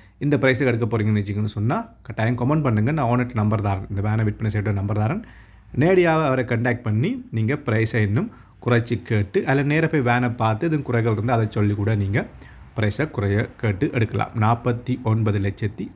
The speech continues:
ஐம்பதுனாயிரம். இதை பார்த்துட்டு, "என்ன ப்ரோ இந்த பிரைஸுக்கு இருக்குது, என்னட்ட இப்படி ஒரு வாகனம் விற்பனைக்கு இருக்குன்னு" சொன்னா, அப்படி யாரும்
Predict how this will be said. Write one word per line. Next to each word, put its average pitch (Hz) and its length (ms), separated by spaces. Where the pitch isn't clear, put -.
ஐம்பதுனாயிரம். 107 880
இதை 156 180
பார்த்துட்டு, 147 500
"என்ன 147 240
ப்ரோ 139 180
இந்த 131 220
பிரைஸுக்கு 127 420
இருக்குது, 123 300
என்னட்ட 135 300
இப்படி 127 160
ஒரு 123 140
வாகனம் 117 340
விற்பனைக்கு 113 340
இருக்குன்னு" 107 280
சொன்னா, 104 180
அப்படி 147 400
யாரும் 123 300